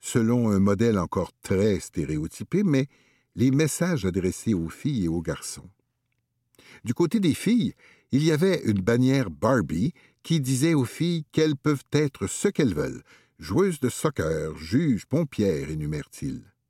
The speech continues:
Du côté des garçons, qu'est-ce que vous pensez qu'on disait ? Rien. Il n'y avait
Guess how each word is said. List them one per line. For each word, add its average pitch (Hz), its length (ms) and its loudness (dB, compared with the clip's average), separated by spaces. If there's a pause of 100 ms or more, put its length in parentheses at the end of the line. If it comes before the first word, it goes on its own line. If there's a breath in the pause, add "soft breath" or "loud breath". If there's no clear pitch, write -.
(800)
Du - 120 -20
côté 139 300 0
des 139 80 2
garçons, 156 560 -6 (760)
qu'est-ce - 240 -2
que - 100 -4
vous 87 120 -4
pensez 98 360 -4
qu'on 98 260 -2
disait ? 107 420 -4 (760)
Rien. 82 360 -6 (1040)
Il 110 200 4
n'y 123 160 4
avait 117 360 -2